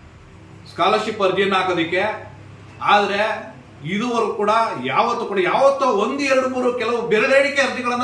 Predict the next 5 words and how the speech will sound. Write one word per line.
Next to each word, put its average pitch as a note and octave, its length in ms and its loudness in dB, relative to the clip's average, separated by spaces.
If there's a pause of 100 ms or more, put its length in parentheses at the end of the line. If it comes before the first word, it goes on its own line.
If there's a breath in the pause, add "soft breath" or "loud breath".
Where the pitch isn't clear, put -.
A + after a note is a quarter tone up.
ತೆಗೆದುಕೊಂಡಿರ್ಬೋದು A#3+ 600 -2
ಅಷ್ಟೇ. A3 600 -4 (1400)
ಆದ್ರೆ A3 540 4
ಇದರಿಂದ A#3 340 -2
ಕಾರ್ಮಿಕರಿಗೆ G3 1200 0